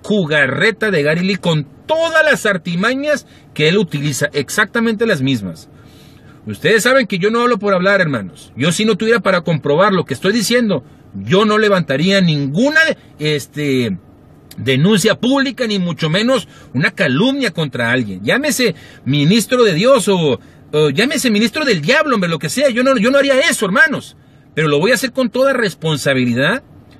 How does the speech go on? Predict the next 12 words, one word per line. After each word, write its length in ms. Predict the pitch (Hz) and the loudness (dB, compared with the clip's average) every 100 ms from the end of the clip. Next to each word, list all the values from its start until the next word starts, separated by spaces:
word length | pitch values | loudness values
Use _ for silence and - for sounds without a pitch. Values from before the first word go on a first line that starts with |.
| - | -10
porque 240 | - 143 156 | -4 -2 -2
así 200 | 123 190 | -2 0
debe 200 | 196 202 | 2 0
de 80 | 147 | -2
ser. 320 | - 180 120 - - - - - | -2 -4 -4 -18 -20 -20 -12 -2
Nuestros 440 | 175 175 175 165 | 0 0 -2 0
hermanos 680 | 160 151 262 254 147 139 - - - | 0 2 2 2 0 -4 -10 -20 -4
tienen 520 | 196 262 285 302 285 | 0 2 2 0 -2
que 100 | - | -4
estar, 440 | - 180 190 226 - - - - - | -4 0 0 -2 -8 -20 -20 -20 -12
eh, 240 | 160 156 147 | -2 0 0
entendidos 840 | 143 165 156 139 262 208 151 - | 0 0 0 0 0 2 0 -4